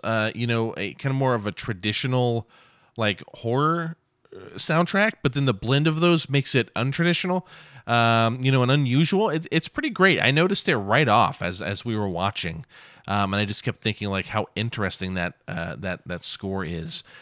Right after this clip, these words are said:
Um, I, I think Nope is a, is a s-, solid movie to come out this year. Again, I'm, I'm a bigger fan of X. A lot of people will probably disagree with that sentiment,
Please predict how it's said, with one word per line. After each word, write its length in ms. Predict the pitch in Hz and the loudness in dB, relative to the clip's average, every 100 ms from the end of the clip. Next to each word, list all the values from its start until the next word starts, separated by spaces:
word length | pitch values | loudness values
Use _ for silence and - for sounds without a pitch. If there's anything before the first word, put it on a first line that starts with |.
| - - | -14 0
Um, 400 | 131 139 135 123 | 4 4 2 0
I, 260 | 180 - 180 | 0 4 2
I 20 | |
think 180 | 233 185 | 2 0
Nope 340 | 139 165 165 | 4 4 2
is 460 | 127 143 139 123 - | 0 2 2 0 0
a, 300 | 131 131 127 | 2 2 2
is 400 | - 120 113 - | 0 -2 -2 -4
a 440 | 113 120 117 113 - | -2 0 0 -2 -8
s-, 180 | 104 120 | -14 -12
solid 640 | 117 - 151 170 180 160 - | -6 0 2 4 2 0 -2
movie 380 | 135 147 170 170 | 0 0 0 -2
to 140 | - | -4
come 160 | 170 160 | -2 -2
out 140 | 151 | 0
this 260 | 147 - 165 | -2 -2 -2
year. 260 | 151 151 | 0 2
Again, 400 | 123 117 131 123 | 0 2 2 2
I'm, 220 | 87 120 | 2 0
I'm 180 | 98 123 | 0 0
a 60 | 110 | 0
bigger 320 | 117 113 113 | -2 0 -2
fan 240 | - 107 | -2 -2
of 100 | 98 - | -2 -2
X. 320 | 98 107 - | -2 -2 -4
A 60 | |
lot 180 | 101 101 | -2 -2
of 80 | 107 | -4
people 280 | 110 - 98 | -6 -8 -10
will 80 | 90 | -10
probably 760 | - 101 101 98 107 101 101 - - - - | -2 2 2 0 0 0 0 -4 -18 -20 -10
disagree 540 | 120 - 95 85 107 123 | -4 -2 -2 -2 0 2
with 140 | 131 | 4
that 160 | 135 127 | 2 2
sentiment, 580 | 147 131 127 127 120 | 0 0 0 0 -2